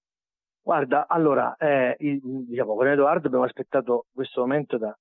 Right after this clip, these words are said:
sedici anni e quindi, eh, diciamo, è chiaro che in questa fase noi siamo, come dire, molto attenti a capire quelle che saranno le valutazioni e quelle che potranno essere già da adesso le valutazioni della Procura Generale sulla richiesta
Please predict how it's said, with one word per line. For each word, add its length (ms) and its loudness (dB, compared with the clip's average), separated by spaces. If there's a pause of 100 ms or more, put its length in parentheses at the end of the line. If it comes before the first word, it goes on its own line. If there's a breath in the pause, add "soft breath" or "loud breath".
(160)
sedici 280 -12
anni 420 -10
e 160 -14
quindi, 540 4
eh, 320 -2
diciamo, 300 2
è 40 -2
chiaro 320 4
che 60 0
in 80 0
questa 340 -4
fase 460 2
noi 160 2
siamo, 540 0 (920 soft breath)
come 220 -2
dire, 220 0
molto 580 0
attenti 680 -2
a 140 -2
capire 540 -2
quelle 300 0
che 180 -2
saranno 400 0
le 100 2
valutazioni 1040 -2 (140)
e 100 -20
quelle 180 -4
che 120 -4
potranno 300 -2
essere 360 -4
già 140 -2
da 120 2
adesso 360 -2
le 140 -4
valutazioni 640 -4
della 120 0
Procura 300 -2
Generale 720 0 (760 soft breath)
sulla 380 -2
richiesta 640 0